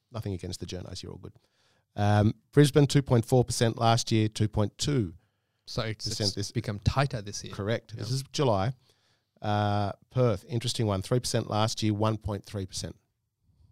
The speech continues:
Speaker 1: this year. We've,
Speaker 2: Significant.
Speaker 1: we've been talking about
Speaker 2: Mm-hmm.
Speaker 1: this. Uh, Adelaide, one point one down to point nine.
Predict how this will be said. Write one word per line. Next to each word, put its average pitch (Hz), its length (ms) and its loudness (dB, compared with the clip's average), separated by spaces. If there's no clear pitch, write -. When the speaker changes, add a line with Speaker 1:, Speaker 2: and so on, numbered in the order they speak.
Speaker 1:
this 101 200 -2
year. 98 100 4
We've, 90 40 4
Speaker 2:
Significant. 110 800 -2
Speaker 1:
we've 87 120 -8
been 95 160 -4
talking 139 320 -2
about 104 220 -2
Speaker 2:
Mm-hmm. 113 100 -2
Speaker 1:
this. - 200 -6
Uh, 104 340 0
Adelaide, 123 500 4
one 117 200 4
point 117 280 -2
one 110 240 2
down 101 200 0
to 95 80 -10
point 101 340 -4
nine. 98 280 -6